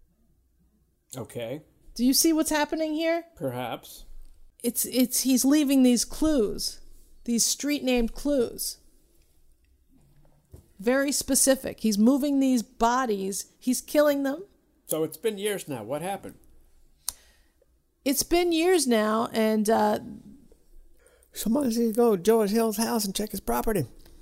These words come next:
Speaker 2: You, well, you know who did that, right?
Speaker 1: Steve Hodel.
Speaker 2: You know who did that?
Speaker 1: No. Mike the plumber.
Speaker 2: Zach Baggins.
Speaker 1: Oh, someone other than him. Now we've trivialized the whole thing.
Speaker 2: Uh,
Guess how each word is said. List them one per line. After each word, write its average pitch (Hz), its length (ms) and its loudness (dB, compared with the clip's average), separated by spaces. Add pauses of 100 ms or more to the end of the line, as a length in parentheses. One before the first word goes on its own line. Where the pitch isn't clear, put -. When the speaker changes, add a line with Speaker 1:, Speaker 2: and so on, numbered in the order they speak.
(460)
Speaker 2:
You, 208 160 2
well, 196 140 8
you 196 100 2
know 196 160 2
who 196 100 4
did 220 220 4
that, 170 220 2
right? 190 200 6
Speaker 1:
Steve 233 260 0
Hodel. 233 580 2 (580)
Speaker 2:
You 196 140 0
know 202 100 4
who 196 100 4
did 208 220 4
that? 247 340 0
Speaker 1:
No. 160 360 -4 (1000)
Mike 190 340 -2
the 160 100 -2
plumber. 151 440 4 (240)
Speaker 2:
Zach 165 380 0
Baggins. 156 560 -2
Speaker 1:
Oh, 107 400 -2
someone 147 380 2
other 113 260 2
than 110 100 2
him. 139 380 2 (1700)
Now 175 200 0
we've 139 140 2
trivialized 117 540 0
the 110 80 -2
whole 117 160 -2
thing. 139 340 -4 (640)
Speaker 2:
Uh, 180 220 4